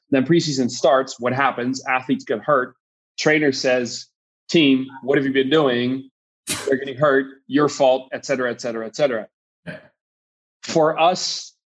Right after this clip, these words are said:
Speaker 1: or whe-, regardless of whether you're working in a team industry or in, in, in a private setting, to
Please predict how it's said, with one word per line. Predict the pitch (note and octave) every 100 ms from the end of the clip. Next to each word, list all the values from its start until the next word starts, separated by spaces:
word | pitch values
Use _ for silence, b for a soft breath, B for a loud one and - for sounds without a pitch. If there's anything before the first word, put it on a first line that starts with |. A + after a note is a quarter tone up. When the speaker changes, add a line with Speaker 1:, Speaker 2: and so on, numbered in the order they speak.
| _ _ -
Speaker 1:
or | C#3+ C3+
whe-, | C3+ D3 C#3+ C#3
regardless | C3 C#3 D#3+ D#3+ C#3
of |
whether | B2 C3 B2+
you're |
working | B2+ B2+
in | A#2+ G#2+
a |
team | D3+ D3
industry | C3 A#2+ - B2+
or | A2+
in, | A#2
in, | A#2 A2 A2 -
in | A2+
a | A2+
private | G#2+ D3 D#3+ D3+
setting, | C3+ A2+ A2 A2+ b b _ _
to | -